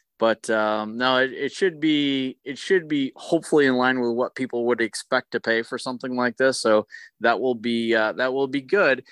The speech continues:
But I've got a pretty decent sized list, humbled by the support from the community already. So if you're interested, get on the list. I had a couple of people, uh, send me notes today. Uh, let me know. We'll get you rock and rolling. We're gonna anodize the first set,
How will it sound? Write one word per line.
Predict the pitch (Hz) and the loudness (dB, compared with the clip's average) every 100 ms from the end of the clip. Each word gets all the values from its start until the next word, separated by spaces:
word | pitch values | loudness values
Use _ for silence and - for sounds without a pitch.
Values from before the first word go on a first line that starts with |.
| - _ | -20 _
But | 135 | -2
I've | 156 | 0
got | 185 | 0
a | 151 | -4
pretty | - _ 180 185 170 120 | -8 _ -4 -4 -8 -14
decent | 120 170 - 165 131 | -8 -6 -4 -6 2
sized | 151 151 143 | 6 6 6
list, | 127 139 175 - - - - | 6 6 4 2 -8 -12 -4
humbled | 131 139 127 | 0 0 0
by | 123 127 | 2 2
the | 120 | 2
support | - 117 131 131 127 | -4 -4 0 2 0
from | - 123 | -4 -4
the | 117 | -4
community | 120 120 131 127 | 2 4 4 6
already. | 123 120 120 147 170 - - _ | 8 8 6 4 -2 -14 -20 _
So | - | -2
if | 120 | -2
you're | 120 135 | 0 0
interested, | 135 139 120 123 | 2 0 0 -2
get | 131 | 0
on | 131 | 0
the | 123 | -2
list. | 117 131 143 | -4 -4 -4
I | 110 | -4
had | 117 120 117 | 0 0 2
a | 120 117 | 0 0
couple | 113 123 123 | -2 -6 -6
of | 107 | -6
people, | 131 - 123 123 123 120 | -6 2 4 6 8 6
uh, | 117 | 4
send | - 131 | 0 -4
me | 127 | 0
notes | 131 127 - | 0 0 -2
today. | 156 160 156 123 110 - - _ | 2 6 8 8 4 -6 -20 _
Uh, | 113 120 - | 0 2 0
let | 127 147 151 | -2 -2 -2
me | |
know. | 147 151 | -4 -4
We'll | 147 | -4
get | 135 139 | -6 -6
you | 147 | 0
rock | 135 135 | 2 2
and | 131 | 0
rolling. | 135 139 131 | -2 -2 -2
We're | 123 | -2
gonna | 131 127 - | -2 -2 -2
anodize | 135 139 131 127 127 127 - | -2 -2 0 2 2 0 -4
the | 123 | -8
first | - 135 - - - | 0 0 0 -6 0
set, | 127 | 0